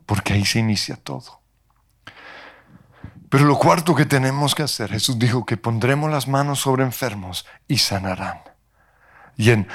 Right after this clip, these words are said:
Lucas cuatro cuarenta dice que la gente le llevó a Jesús todos los que padecían de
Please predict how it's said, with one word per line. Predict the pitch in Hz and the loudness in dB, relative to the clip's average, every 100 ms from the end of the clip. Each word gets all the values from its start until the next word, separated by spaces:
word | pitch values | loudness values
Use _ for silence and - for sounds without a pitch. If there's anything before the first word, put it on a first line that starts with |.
| - | 4
Lucas | 156 160 156 | 4 6 2
cuatro | - 160 135 127 | 4 2 2 2
cuarenta | 123 131 156 120 110 | 2 4 2 2 0
dice | 107 131 139 | 2 2 2
que | 120 | 4
la | 113 | 6
gente | 143 160 156 135 - - | 6 6 4 0 -2 -4
le | 113 123 | 2 4
llevó | 117 127 160 | 6 6 4
a | 160 | 2
Jesús | 156 135 - 170 120 - - | 0 2 2 0 -2 -2 2
todos | 185 208 220 220 208 - - - - | 4 6 6 6 6 2 -4 -14 2
los | 143 160 165 156 | 6 6 6 2
que | - 147 | 2 2
padecían | 110 139 139 147 131 - - 143 123 113 | 2 2 2 2 2 2 2 2 2 2
de | 110 | 2